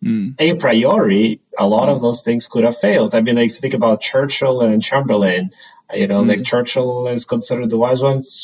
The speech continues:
Speaker 2: Chamberlain not so much.
Speaker 1: Mm.
Speaker 2: But, you know, if it could have gone other way around.
Speaker 1: So, okay, so I guess to draw a line under the exemplars thing, th-, they can be useful, they can be incredibly useful, but only if you sort of present a broader range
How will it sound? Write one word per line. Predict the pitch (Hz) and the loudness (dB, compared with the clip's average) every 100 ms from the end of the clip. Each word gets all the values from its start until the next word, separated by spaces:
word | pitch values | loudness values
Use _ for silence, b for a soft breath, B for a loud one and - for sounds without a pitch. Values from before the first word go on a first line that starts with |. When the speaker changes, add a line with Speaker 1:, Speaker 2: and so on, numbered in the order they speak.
| - | -6
Speaker 2:
Chamberlain | - 120 120 127 120 | -2 0 2 0 0
not | 131 131 | 0 0
so | 135 | 0
much. | 135 196 - - - - | 0 0 0 -2 -6 -4
Speaker 1:
Mm. | 123 117 | -2 0
Speaker 2:
But, | 104 135 143 131 160 | 0 2 0 0 0
you | 160 | 2
know, | 135 | 2
if | 170 165 - - _ | 0 -2 -8 -10 _
it | 117 - | -10 -8
could | - 143 190 | -4 0 2
have | 214 | 2
gone | 131 127 151 147 - | 2 2 2 0 -2
other | 143 147 147 | 0 2 2
way | 147 | 2
around. | 147 185 302 160 - - _ _ _ _ _ | 4 2 0 -6 -8 -20 _ _ _ _ _
Speaker 1:
So, | - 156 | -2 2
okay, | 160 - | 2 0
so | - 143 131 120 - | 0 2 0 0 -4
I | 127 | -2
guess | 135 139 - - - | -2 -2 -4 -8 -10
to | - | -6
draw | 113 139 131 | -2 2 2
a | |
line | 123 117 | 2 2
under | 113 | 0
the | 104 | -2
exemplars | - 117 - 85 85 | -2 -2 -2 -4 -6
thing, | - 80 90 - | -8 -8 -8 -8
th-, | - 120 123 | -4 4 6
they | 131 | 4
can | - 156 | 2 0
be | 131 | 2
useful, | 120 107 - 87 | 2 0 -6 -8
they | 90 | -8
can | 101 - | -4 -2
be | 98 | 0
incredibly | 95 120 - 90 | 0 0 0 -2
useful, | 82 - 92 | -4 -4 -4
but | - 98 | -2 -2
only | 92 107 98 90 | 0 0 2 0
if | 82 | -2
you | - 104 | -2 -4
sort | - 101 | -4 -6
of | 95 | -4
present | - 98 92 95 | -4 -2 -2 -4
a | 95 | -4
broader | - 104 98 - 87 | 0 2 2 0 0
range | 80 92 90 90 80 - | 0 -2 -2 -2 -4 -6